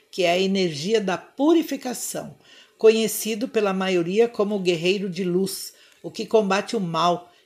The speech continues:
e atua nos lugares de discórdia com a missão de transmutar o mal para o bem, isto é, transformar aquilo que era mal para o bem.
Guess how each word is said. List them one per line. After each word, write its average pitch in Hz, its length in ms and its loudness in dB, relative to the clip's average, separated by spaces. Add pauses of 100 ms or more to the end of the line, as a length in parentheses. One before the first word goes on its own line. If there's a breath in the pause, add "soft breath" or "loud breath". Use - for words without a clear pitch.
e 196 100 2
atua 196 380 2
nos 208 200 -2
lugares 180 800 -2
de 156 120 -8
discórdia 180 880 -4 (240 soft breath)
com 196 180 -4
a 202 60 -2
missão 202 480 -4
de 208 100 -10
transmutar 208 1040 -2
o 190 120 0
mal 185 600 0
para 208 220 0
o 208 40 0
bem, 147 360 -6 (100)
isto - 240 -10
é, 151 80 -2
transformar 156 960 -6 (320 loud breath)
aquilo 185 380 -8
que - 120 -4
era 175 180 0
mal 156 440 -4 (360 soft breath)
para 180 260 2
o 190 100 6
bem. 175 320 -4